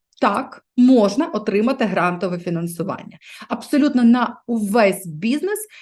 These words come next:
який працює згідно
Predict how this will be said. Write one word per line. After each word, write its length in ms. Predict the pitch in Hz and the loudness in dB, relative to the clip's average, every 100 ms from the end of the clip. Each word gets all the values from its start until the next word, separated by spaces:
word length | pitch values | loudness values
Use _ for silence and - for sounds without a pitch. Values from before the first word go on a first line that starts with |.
| _ | _
який 340 | 214 214 247 | -4 0 -2
працює 1000 | - - 214 214 214 - 214 226 330 381 311 | -2 -6 -2 0 -2 -4 -2 0 0 -2 -6
згідно 760 | 165 160 175 202 247 294 - | -10 -6 -4 -2 -2 -2 -6